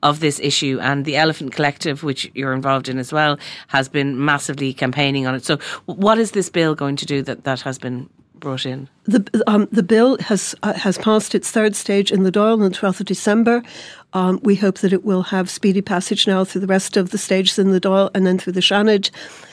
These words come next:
Speaker 2: Um, we hope to have the bill, uh, signed into law, we hope, by March. Uh, and it will require mandatory inquests for all maternal deaths.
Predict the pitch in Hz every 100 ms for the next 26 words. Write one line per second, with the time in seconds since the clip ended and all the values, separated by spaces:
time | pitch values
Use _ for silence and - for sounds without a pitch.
0 | - - 185 185 214 190 180 - 196 294
1 | - - - 196 208 196 196 202 196 196
2 | 190 190 - - _ _ 196 190 - 190
3 | 190 214 233 220 180 175 190 _ 202 175
4 | 175 233 180 180 175 233 - - - _
5 | - _ _ - 185 196 196 - 202 208
6 | - 220 202 202 202 208 185 180 185 -
7 | _ - 196 202 196 208 202 202 190 196
8 | - 196 - 175 - - - 185 185 185
9 | 180 185 175 170 156 - -